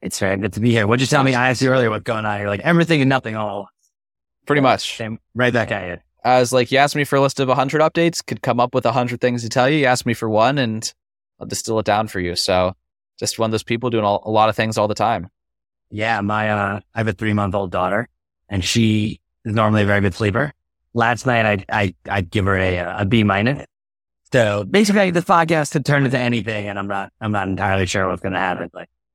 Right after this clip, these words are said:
Speaker 1: we'll blame her regardless.
Speaker 2: I'll put at the outset, the catalyst for you reaching out for this to come back on the agenda for all of us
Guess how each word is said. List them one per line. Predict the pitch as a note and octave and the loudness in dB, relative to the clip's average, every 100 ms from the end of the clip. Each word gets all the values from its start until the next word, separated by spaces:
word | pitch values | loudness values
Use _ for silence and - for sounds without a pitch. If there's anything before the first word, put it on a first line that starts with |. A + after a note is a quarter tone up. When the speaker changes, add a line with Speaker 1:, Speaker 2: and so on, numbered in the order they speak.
| _ A2 | _ -2
Speaker 1:
we'll | G#2+ | 0
blame | A2 G#2 | 2 0
her | F#2+ G2+ F#2 | 2 2 2
regardless. | F#2 F2+ F2+ F#2 G2 - - _ _ _ _ _ _ _ _ _ - | 0 -2 -2 -4 -6 -12 -20 _ _ _ _ _ _ _ _ _ -4
Speaker 2:
I'll | A#2+ | -2
put | - F3+ | 2 0
at | - C3+ C3+ | 2 2 2
the | C3+ C3 B2 - A2+ | 0 2 2 0 0
outset, | A#2+ - G2+ G2+ - | 0 0 0 0 -2
the | A#2 A2+ A2 A2 G2+ _ _ - | -6 -4 0 0 -2 _ _ -8
catalyst | - D3 C#3+ B2+ | -2 2 2 -2
for | - | -4
you | A#2+ B2+ | -2 -2
reaching | B2+ A#2 A2+ | -2 -4 0
out | G#2+ G2+ - _ | 0 0 -4 _
for | - A2+ A2 | -4 0 0
this | G#2 | 0
to | - A2 G#2 G2 | -2 -2 -2 -2
come | A#2 G#2+ | -2 2
back | G#2 - | 0 2
on | - G#2 G#2 F#2+ - | 0 0 0 -6 -6
the | G2 F#2 | -4 -4
agenda | F#2 G2+ G#2 F#2+ G#2 | -2 -2 0 -2 -2
for | - | 0
all | D#2 F#2+ | 0 2
of | F#2+ | 0
us | F#2+ | -2